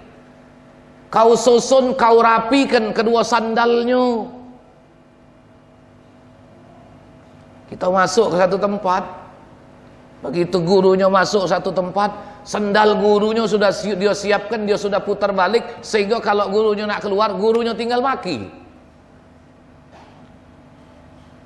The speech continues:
Beda dengan murid di akhir zaman ini,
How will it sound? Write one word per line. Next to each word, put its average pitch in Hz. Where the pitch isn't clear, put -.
Beda 202
dengan 202
murid 190
di 196
akhir 185
zaman 196
ini, 247